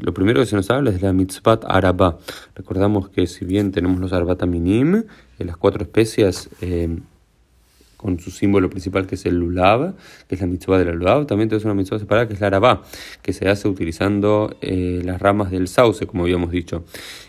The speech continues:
Y lo que se nos dice es lo siguiente: se nos cuenta la historia,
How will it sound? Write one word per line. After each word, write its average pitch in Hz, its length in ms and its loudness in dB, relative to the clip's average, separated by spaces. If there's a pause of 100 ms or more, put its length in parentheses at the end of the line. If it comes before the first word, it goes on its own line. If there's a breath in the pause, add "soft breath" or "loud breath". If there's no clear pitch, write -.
(160 loud breath)
Y 101 380 2
lo - 160 -4
que 95 60 -8
se 98 100 2
nos 92 80 6
dice 139 160 4
es 113 80 0
lo 98 80 2
siguiente: 135 380 -2
se 107 100 -2
nos 110 60 2
cuenta 131 180 0
la 123 60 -2
historia, 104 440 2